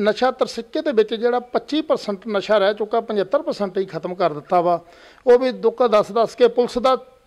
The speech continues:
ਸਾਡਾ ਕੋਈ ਵੀ ਵਰਕਰ, ਮੈਂ ਧੰਨਵਾਦ ਕਰਦਾ ਤਰਸਿੱਕੇ ਦੇ ਕਾਂਗਰਸੀ ਵਰਕਰਾਂ ਦਾ, ਵੀ ਜਦੋਂ ਵੀ ਸਾਡੇ ਕੋਈ ਫੜਿਆ ਜਾਂਦਾ ਸੀ ਉਹਦੀ ਅਸੀਂ ਮਦਦ ਨਹੀਂ ਕੀਤੀ।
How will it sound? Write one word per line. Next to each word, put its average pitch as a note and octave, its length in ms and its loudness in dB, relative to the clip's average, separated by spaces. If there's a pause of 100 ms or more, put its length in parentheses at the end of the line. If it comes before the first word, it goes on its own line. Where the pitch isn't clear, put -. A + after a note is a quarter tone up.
(140)
ਸਾਡਾ A#3 320 2
ਕੋਈ B3+ 260 6
ਵੀ C4 120 -2
ਵਰਕਰ, G#3+ 340 2
ਮੈਂ G3+ 240 0
ਧੰਨਵਾਦ F3 420 -2
ਕਰਦਾ F#3 400 -2
ਤਰਸਿੱਕੇ F3+ 500 -8
ਦੇ E3 480 -4 (320)
ਕਾਂਗਰਸੀ E3+ 440 -6
ਵਰਕਰਾਂ E3+ 400 -6
ਦਾ, F#3+ 200 -2 (440)
ਵੀ A#3 60 -6
ਜਦੋਂ G#3+ 280 2
ਵੀ B3 120 -6
ਸਾਡੇ G3+ 320 -2
ਕੋਈ A3+ 200 -2
ਫੜਿਆ A3 320 0
ਜਾਂਦਾ F#3 320 -2
ਸੀ F#3+ 100 -4
ਉਹਦੀ G3+ 200 0
ਅਸੀਂ F#3+ 120 -6
ਮਦਦ F3 260 -6
ਨਹੀਂ E3 140 -8
ਕੀਤੀ। F#3 420 -10